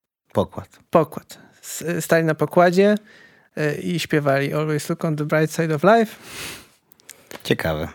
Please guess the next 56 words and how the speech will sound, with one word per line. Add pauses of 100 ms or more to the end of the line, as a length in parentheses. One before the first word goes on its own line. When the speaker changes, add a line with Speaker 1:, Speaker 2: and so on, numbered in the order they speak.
Speaker 1:
To
coś
takiego
jak, (140)
e,
nic
się
nie
stało,
Polacy,
nic
się
nie
stało. (100)
Speaker 2:
Tak,
to
jest
Speaker 1:
Jak
Speaker 2:
właśnie
Speaker 1:
wyobrażam
Speaker 2:
taka
Speaker 1:
sobie,
że
polski
statek
tonie
i
tam
stoją
Speaker 2:
Tak,
Speaker 1:
ci
Speaker 2:
no
Speaker 1:
ludzie
Speaker 2:
to
jest
Speaker 1:
na
Speaker 2:
też (240)
w
jakiś
sposób
od-,
odzwierciedlenie, (480)
e,
takiego
ducha
brytyjskości.
Speaker 1:
Narodu.
Speaker 2:
Tak. (540)
E, (260)
no,
w-, (220)
myślę,
że
w
obecnej
sytuacji